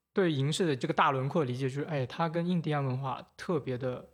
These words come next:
就是紧密，对吧？它的源头，很大一个源头是印第安，它，它可能是因为美洲它的银矿非常丰富，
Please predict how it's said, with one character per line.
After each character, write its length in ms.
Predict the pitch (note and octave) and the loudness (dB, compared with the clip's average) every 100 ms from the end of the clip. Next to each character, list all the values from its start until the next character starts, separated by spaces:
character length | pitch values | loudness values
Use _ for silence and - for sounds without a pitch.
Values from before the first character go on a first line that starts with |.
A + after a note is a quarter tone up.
| _ _ - - _ | _ _ -20 -20 _
就 160 | - C#3 | -4 -4
是 60 | |
紧 180 | C#3+ E3 | -2 0
密， 220 | C3+ E3 | 0 0
对 100 | C3+ | -2
吧？ 160 | B2 B2 | -4 -4
它 100 | - | -4
的 60 | D#3 | -2
源 220 | C3 C3+ | 0 -2
头， 200 | D3+ C3+ | -2 -2
很 160 | C#3 C3 | -2 0
大 140 | D#3+ | 0
一 60 | C#3+ | 0
个 80 | C#3 | -4
源 160 | C3 | -6
头 80 | C#3 | -8
是 80 | C#3+ | -8
印 120 | D3 | -8
第 60 | C#3+ | -6
安， 140 | C#3 | -6
它， 140 | D3 D#3 - - | -6 -8 -12 -6
它 120 | - | -4
可 160 | D3+ E3 | 0 0
能 120 | D#3 | 0
是 140 | F3 | 0
因 80 | G3 | 0
为 120 | F#3 | 2
美 200 | F3+ C#3+ | 2 0
洲 160 | B2 E3 | 0 0
它 120 | E3 | 0
的 80 | E3 | 0
银 180 | C3 C#3+ | 0 0
矿 140 | F3 | 0
非 80 | D#3 | 0
常 120 | D#3 D3 | -2 -2
丰 220 | D#3+ E3 | -2 -2
富， 260 | F3+ C3+ | -4 -6